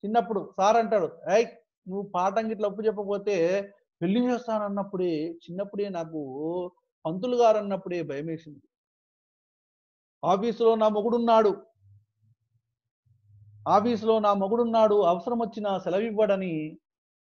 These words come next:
అన్నయ్య అన్నప్పుడే అనుమానం వేసింది."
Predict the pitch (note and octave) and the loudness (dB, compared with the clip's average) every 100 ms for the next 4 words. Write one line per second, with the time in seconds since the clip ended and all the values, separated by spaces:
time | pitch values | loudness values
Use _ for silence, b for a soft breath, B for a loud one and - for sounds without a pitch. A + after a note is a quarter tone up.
0 | _ _ _ C3 E3 A3 G#3 F3 G#3 G#3+ | _ _ _ -8 -4 0 0 0 0 0
1 | G3+ F#3 D3+ D3+ - _ _ _ _ _ | 0 0 -2 -6 -12 _ _ _ _ _
2 | _ _ - D3 D#3 F#3+ G3+ F3+ E3+ D3 | _ _ -16 -10 -6 -6 -6 -10 -10 -12